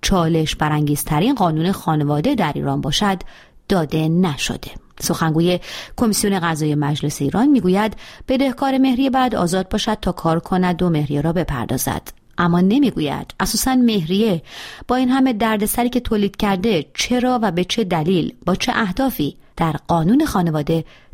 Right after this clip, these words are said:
تدارک دیده شده. هرچند که دیدگاه‌ها در جامعه، در گروه‌های فرهنگی متفاوت، در میان فعالان حقوق زنان و در میان حقوقدانها هم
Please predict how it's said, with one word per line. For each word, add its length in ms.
تدارک 560
دیده 200
شده. 300
هرچند 440
که 100
دیدگاه‌ها 520
در 180
جامعه، 560
در 180
گروه‌های 340
فرهنگی 500
متفاوت، 720
در 160
میان 300
فعالان 580
حقوق 440
زنان 640
و 80
در 140
میان 220
حقوقدانها 800
هم 320